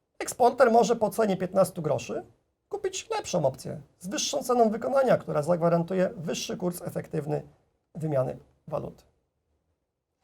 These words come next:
Zobaczmy jeszcze, jak w formalny sposób wygląda zapis takiej opcji. Jest to bardzo istotne, aby nie popełnić błędu przy nabywaniu takich opcji.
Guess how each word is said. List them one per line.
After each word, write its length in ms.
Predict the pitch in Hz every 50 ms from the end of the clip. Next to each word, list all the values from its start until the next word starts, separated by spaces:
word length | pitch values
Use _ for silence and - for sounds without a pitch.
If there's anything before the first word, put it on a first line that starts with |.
| _ _ _ _ _ _ _ _ _ _ _ _ _ _ _ _ _
Zobaczmy 480 | - - - - 151 147 - 156 139
jeszcze, 480 | 135 131 - - - 208 233 254 - - -
jak 280 | 208 196 - - - -
w 40 | -
formalny 500 | - - 220 214 226 233 233 233 214 -
sposób 360 | - - 214 208 208 208 185
wygląda 380 | 180 180 190 196 185 185 185
zapis 440 | 156 135 - 208 190 - 143 127 -
takiej 280 | - 135 131 - 147 135
opcji. 240 | 135 131 - - 226
Jest 160 | 185 - -
to 60 | 175
bardzo 360 | 165 190 190 196 185 - 170
istotne, 540 | 165 - - - 147 - - 190 220 269 302
aby 280 | - 196 190 165 170 156
nie 120 | 160 175
popełnić 440 | 170 190 165 175 180 226 254 202 165
błędu 400 | 143 165 147 139 135 165 185 -
przy 400 | - - - - 151 160 190 208 170
nabywaniu 560 | 160 175 165 156 151 135 131 - 143 175 185
takich 300 | - - 131 - - 214
opcji. 360 | 170 - - - - - -